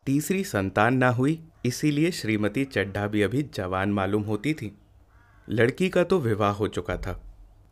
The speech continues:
लड़का कॉलेज में पढ़ता था। वही माता पिता के जीवन का आधार था,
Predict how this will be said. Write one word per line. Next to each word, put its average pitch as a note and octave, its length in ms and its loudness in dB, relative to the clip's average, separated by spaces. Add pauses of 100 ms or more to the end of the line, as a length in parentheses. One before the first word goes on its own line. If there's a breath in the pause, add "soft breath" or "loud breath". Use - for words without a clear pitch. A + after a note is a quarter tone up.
(160)
लड़का G2+ 400 2
कॉलेज G#2 440 0
में G#2+ 140 0
पढ़ता G#2 320 0
था। G#2 260 -8 (680 soft breath)
वही A2+ 320 4
माता G#2+ 340 2
पिता G#2 280 2
के C3 160 0
जीवन G#2 400 -2
का A2+ 120 -2
आधार G2 520 -4
था, - 280 -12